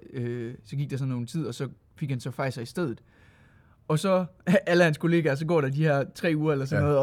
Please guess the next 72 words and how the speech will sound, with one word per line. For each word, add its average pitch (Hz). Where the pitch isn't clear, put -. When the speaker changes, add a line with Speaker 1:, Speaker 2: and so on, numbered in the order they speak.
Speaker 1:
og 113
AstraZeneca, 151
den 151
bliver 139
sat 139
på 143
pause 147
og 135
sådan 139
noget. 135
Og 131
Speaker 2:
Ja. 101
Speaker 1:
på 95
en -
eller 202
anden 170
måde, 156
så 151
er 151
det 156
jo, 127
nu 156
er 180
det 165
jo 139
min 139
far, 143
der, 139
altså, 110
i 117
sjov 160
sidder 143
og 123
griner 147
lidt 135
af 120
dem. 131
Speaker 2:
Ja, 139
ja. 110
Speaker 1:
Øhm, 123
Speaker 2:
Helt 107
klart. 95
Speaker 1:
men, 147
men 143
det -
er 165
også, 180
det, 143
det, 143
det 175
der 165
er 160
med 180
det, 127
det 147
er 147
jo 139
også, 139
at 123
det 139
er -
jo, 131
det -
er 139
jo 131
meget 151
få, -
der 123
får 156
de 127
her 117
blodpropper. 120